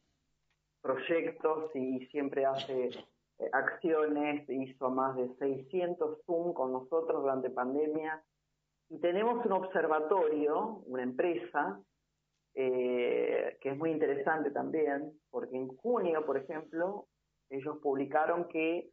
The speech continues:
este fin de semana y todo lo que viene iba a ser exitoso por una proyección que habían hecho, ¿no? Obviamente.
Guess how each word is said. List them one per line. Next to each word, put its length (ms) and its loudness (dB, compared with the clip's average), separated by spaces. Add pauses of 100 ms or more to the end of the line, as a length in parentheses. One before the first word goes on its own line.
(540)
este 680 -2
fin 140 0
de 140 -2
semana 600 2
y 160 -6
todo 200 2
lo 120 0
que 100 0
viene 420 0
iba 200 0
a 140 -6
ser 320 0
exitoso 1000 -6
por 160 -2
una 220 0
proyección 560 -4
que 60 0
habían 260 0
hecho, 300 -4
¿no? 180 -6
Obviamente. 500 -6